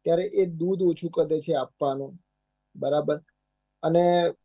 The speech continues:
અ, ખાવા પીવાનું ઓછું કરે, એના કારણે દૂધની ક્વોન્ટિટી બી ઘટતી હોય છે, અને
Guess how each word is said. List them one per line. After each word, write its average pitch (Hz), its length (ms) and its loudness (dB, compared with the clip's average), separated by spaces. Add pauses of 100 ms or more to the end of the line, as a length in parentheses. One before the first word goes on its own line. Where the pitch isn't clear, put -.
(140)
અ, 165 120 2
ખાવા 180 360 6
પીવાનું 185 360 2
ઓછું 175 200 -2
કરે, 180 160 2
એના 175 120 -2
કારણે 175 180 2
દૂધની 151 360 -6
ક્વોન્ટિટી 160 460 -2
બી 165 120 0
ઘટતી 147 380 0
હોય 143 220 6
છે, 139 280 -4 (640)
અને 165 280 -2